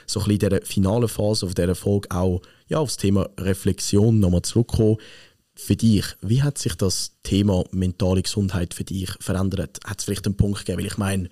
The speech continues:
also ich bei mir glücklicherweise auf jeden Fall eben bei anderen beginnt das schon viel früher. Bis achtzehn, neunzehn, es ist auch eigentlich immer alles in Ordnung gewesen. Aber habe ich also etwas noch gar noch nicht gedacht. Hat es bei dir irgendwie etwas gegeben, ein Alter, wo du dich das erste Mal damit auseinandergesetzt hast?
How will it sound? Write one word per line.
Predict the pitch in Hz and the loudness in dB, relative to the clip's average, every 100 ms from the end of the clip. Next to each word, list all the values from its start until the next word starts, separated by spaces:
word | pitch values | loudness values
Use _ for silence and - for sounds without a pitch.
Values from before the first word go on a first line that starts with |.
| - - _ | -14 -20 _
also | - - | -6 0
ich | 90 92 | 2 2
bei | - | 2
mir | 90 90 92 - _ _ - | 2 2 2 -2 _ _ -2
glücklicherweise | 131 123 113 107 98 107 107 - - | 0 2 0 0 2 2 2 -4 -8
auf | 95 | -2
jeden | 101 98 | 0 0
Fall | - 95 | 0 -2
eben | 95 92 | -2 0
bei | 98 | 2
anderen | 98 98 87 | 4 2 2
beginnt | 92 98 - | 0 -2 -2
das | 90 | -4
schon | 95 | -4
viel | - 101 | -4 -2
früher. | 113 113 107 101 - - - _ _ | 2 2 2 0 -8 -20 -20 _ _
Bis | - - | -6 -4
achtzehn, | 85 92 - 85 82 | -4 -6 -4 -4 -2
neunzehn, | 82 - - 85 87 - | -4 -4 -4 -2 -2 -4
es | - - | -8 -8
ist | - - | -6 -4
auch | |
eigentlich | 85 87 - | -2 -4 -2
immer | 143 135 120 | 2 2 2
alles | 101 98 | 0 0
in | 98 | 0
Ordnung | 110 117 107 | 0 0 0
gewesen. | - 104 101 101 - - - _ _ - | -2 0 2 0 -8 -20 -20 _ _ -6
Aber | - 101 - | 0 0 0
habe | 92 92 | -2 -2
ich | - | -4
also | 90 - | -6 -4
etwas | 87 - | -4 -4
noch | 85 | -4
gar | - 87 | -2 -2
noch | 85 | -2
nicht | 85 | -4
gedacht. | - 87 85 - - | -2 -4 -4 -10 -8
Hat | 101 | -8
es | - | -6
bei | |
dir | 98 110 - | -2 -2 0
irgendwie | 123 127 113 | 0 0 0
etwas | 104 - 98 | 0 -2 -4
gegeben, | - 143 123 | -2 -2 -2
ein | - 117 | 0 -2
Alter, | 120 107 | 0 -2
wo | |
du | 98 | -2
dich | 95 92 | -2 -4
das | |
erste | - 107 - | -2 -2 -2
Mal | |
damit | 95 92 - | -2 -2 -2
auseinandergesetzt | 107 - 92 123 131 - - 117 - | -6 -4 -2 -2 -4 -12 -4 -4 -2
hast? | 117 110 | -2 -4